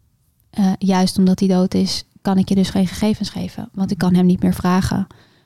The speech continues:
of hij uit anonimiteit wil. Ehm, maar hier heb je wel een donorpaspoortje met, eh, inderdaad kleur haar en kleur ogen en, eh, ras."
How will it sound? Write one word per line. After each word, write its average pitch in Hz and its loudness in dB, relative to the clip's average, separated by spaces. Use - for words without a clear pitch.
of - 0
hij 170 0
uit 170 -2
anonimiteit 175 2
wil. 180 -4
Ehm, 185 2
maar 180 0
hier 180 4
heb 170 0
je 175 2
wel 180 2
een 180 2
donorpaspoortje 175 0
met, - -4
eh, - -4
inderdaad 175 0
kleur 170 -2
haar 160 2
en 175 2
kleur - -2
ogen 180 -2
en, 185 -10
eh, - -8
ras." - -2